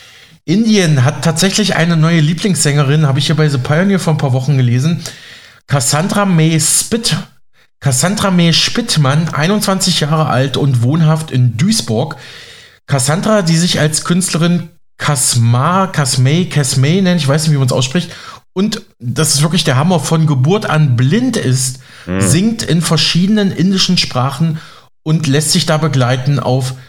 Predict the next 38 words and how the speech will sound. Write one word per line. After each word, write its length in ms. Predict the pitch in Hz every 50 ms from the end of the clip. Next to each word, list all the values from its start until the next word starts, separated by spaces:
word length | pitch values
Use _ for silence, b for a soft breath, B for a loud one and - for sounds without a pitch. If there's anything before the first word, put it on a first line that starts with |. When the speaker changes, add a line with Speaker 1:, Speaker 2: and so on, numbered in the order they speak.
| B B B B
Speaker 1:
und 120 | 156 156
begleitet 400 | 175 160 143 143 147 156 156 160
sich 140 | 180 175 -
dabei 240 | - 165 160 156 151
selbst 440 | 131 127 131 139 147 - - - 156
mit 120 | 151 -
landestypischen 920 | 139 120 123 151 165 156 156 - - 156 156 156 151 135 - - 147 147 143
indischen 480 | - 143 151 156 156 - - 156 -
Instrumenten. 640 | - 160 160 156 - - 143 131 127 135 151 151 147
Also 180 | 127 123 120 123
sind 180 | 123 123 117
diese 280 | 131 139 127 131 127 127
Zither 340 | - - 196 190 202 185 165
wahrscheinlich 400 | 165 - 156 151 151 156 156 -
gemeint, 300 | 147 143 139 143 147 135
diese 180 | 139 127 127
Klampfen, 480 | 123 - 123 123 147 180 - - 185 165
sage 160 | 160 160 170
ich 80 | 160 160
jetzt 160 | 156 - -
mal. 220 | 170 170 175 175 B B B B B _
Weiß 200 | 123 127 127 156
nicht, 160 | 156 156 147
wie 80 | 143 131
die, 240 | 139 139 139 127
wie 80 | 135 131
der 160 | 139 135 117
offizielle 340 | 131 123 143 123 147 151 147
Begriff 300 | 139 131 - 156 156 -
da 80 | - 120
ist. 240 | 123 - - B B B B B B B B B B -
Speaker 2:
Zither, 420 | - - - - 120 - 98 87
glaub 220 | 82 82 76 73 76
ich. 160 | 80 - - - 123
Speaker 1:
Zither, 420 | 123 - - 214 220 220 165 131 113
ne? 220 | 110 120 139 - 131 127 B B B B B B B
Speaker 2:
Also 140 | 120 120 170
Speaker 1:
Videos, 560 | 190 240 240 233 226 - - - - - _